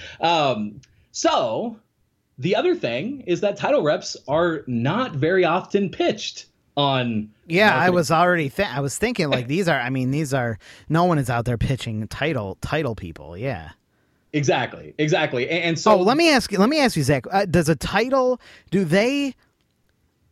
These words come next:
Speaker 2: are they never satisfied? Like, do they, do they need as many real estate agents as possible, or, or can they sometimes get, you know, have three or four really good ones, and then they're not, they're not even out there trying to get more?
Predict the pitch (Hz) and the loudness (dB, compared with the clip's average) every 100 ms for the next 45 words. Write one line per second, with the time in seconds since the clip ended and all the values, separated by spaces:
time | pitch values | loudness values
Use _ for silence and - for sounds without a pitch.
0 | _ _ 175 165 180 208 170 160 170 - | _ _ 0 2 4 4 2 2 0 0
1 | 151 131 151 - 156 165 147 127 143 143 | 0 0 -2 0 0 2 0 2 0 0
2 | - - 147 139 143 160 165 151 117 127 | -2 -8 -2 0 2 2 2 0 0 0
3 | 139 147 151 139 143 135 - 127 123 127 | 0 2 2 2 2 0 0 0 0 0
4 | 123 117 131 127 127 135 123 131 160 143 | -2 -2 0 0 0 0 2 0 0 0
5 | - 185 170 - 175 156 160 151 117 139 | 2 2 2 2 0 2 0 0 0 0
6 | 135 - _ _ _ _ - 143 147 143 | 0 -4 _ _ _ _ -4 0 2 0
7 | - 160 151 - 143 135 131 123 117 117 | 2 4 4 4 2 4 2 2 2 0
8 | 113 117 117 117 113 101 - - 131 110 | 0 0 2 0 0 -2 -6 -6 -4 -2
9 | 107 101 101 95 - 104 - 104 87 78 | -2 -2 -2 -2 -4 -6 -4 -4 -6 -10
10 | 67 64 57 69 | -14 -16 -18 -20